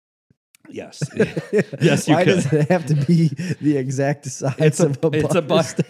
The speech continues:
Speaker 2: stick?
Speaker 1: <laughs> Well, you did say a butter cabinet,
Speaker 2: He said
Speaker 1: so.
Speaker 2: cabinet, so that's why I think of a bread box that you would put, like, on your counter 'cause he says countertop.
Speaker 1: How about a gigantic butter-sized Pez dispenser that sits on your countertop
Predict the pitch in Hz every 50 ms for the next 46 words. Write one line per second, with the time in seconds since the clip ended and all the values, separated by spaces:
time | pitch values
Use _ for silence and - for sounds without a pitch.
0 | _ - 175 - - _ _ _ _ _ _ 131 127 135 135 135 139 139 160 170
1 | 151 - 127 107 98 95 101 95 90 - - - 98 95 92 90 87 85 85 85
2 | - - - - - - - 170 160 - 180 156 127 - - 143 160 170 123 107
3 | 101 95 - - 120 113 123 131 131 - 135 131 120 110 104 - 135 131 123 127
4 | 120 113 104 104 107 110 104 95 87 90 95 98 113 120 143 147 117 101 90 87
5 | 87 - - - 107 104 92 101 104 104 101 92 - 123 110 98 - _ - 101
6 | 98 95 - _ _ _ _ _ _ - 104 104 107 110 101 107 92 - - -
7 | 127 123 104 76 73 76 92 - _ _ 120 110 110 - - 117 104 - - -
8 | 113 110 110 113 113 107 - - 110 107 87 62 - - - 196 247 302 302 196
9 | 180 147 139 127 - - - 123 113 - 113 107 104 - 107 110 117 127 - 147
10 | 139 139 - - - 92 87 85 - 107 113 127 156 165 156 - - 131 117 113
11 | 107 - - - - - - 110 104 104 95 - - 95 - - - 90 87 87
12 | - 101 92 92 92 95 95 - - - 107 - 110 101 98 87 - - 104 95
13 | 90 87 82 - 87 80 82